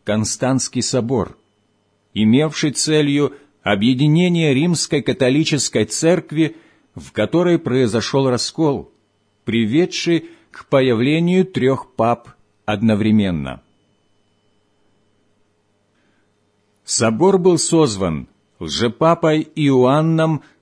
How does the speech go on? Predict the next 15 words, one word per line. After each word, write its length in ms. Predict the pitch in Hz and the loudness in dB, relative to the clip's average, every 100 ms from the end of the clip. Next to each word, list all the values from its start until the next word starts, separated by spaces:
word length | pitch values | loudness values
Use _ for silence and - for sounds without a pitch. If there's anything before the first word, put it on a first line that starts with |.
| _ - | _ -18
двадцать 720 | - 160 - - - 139 - | -6 0 0 0 -6 -6 -4
третьим 580 | 151 147 - 82 65 - _ _ _ _ _ - | 0 0 -2 -8 -10 -14 _ _ _ _ _ -4
по 120 | 104 | -2
требованию 880 | - 135 160 180 180 180 185 185 170 _ _ _ | -2 -2 -2 -2 0 0 0 -2 -4 _ _ _
святого 600 | - - 101 - 156 139 131 | -10 -4 -2 0 0 0 0
римского 680 | 147 139 - 135 117 110 - | 0 -2 -4 -4 -2 -4 -6
императора 960 | 135 127 - 87 110 143 143 139 127 - _ _ _ - | -4 -4 -2 -2 0 -2 -2 -4 -6 -8 _ _ _ -10
Сигизмунда. 1000 | - 110 98 110 104 131 107 80 64 - _ _ _ _ _ _ _ _ _ _ _ _ _ _ _ _ _ _ _ _ _ _ | -6 -4 -2 -2 0 2 0 -2 -10 -16 _ _ _ _ _ _ _ _ _ _ _ _ _ _ _ _ _ _ _ _ _ _
Рассмотрев 800 | - 98 135 139 147 190 208 165 | -4 0 0 2 0 2 2 2
данный 460 | 107 135 165 170 165 | 0 0 0 -2 -2
вопрос, 640 | 143 - 180 185 - - _ _ _ _ _ _ _ _ _ _ | -4 0 0 0 -4 -12 _ _ _ _ _ _ _ _ _ _
собор 540 | - - 87 73 147 190 | -12 -6 -6 -2 -2 0
пришёл 460 | 180 165 - 165 | -2 -2 0 -2
к 100 | 160 | -2
выводу, 600 | 117 175 151 104 87 67 | 0 2 2 0 -4 -8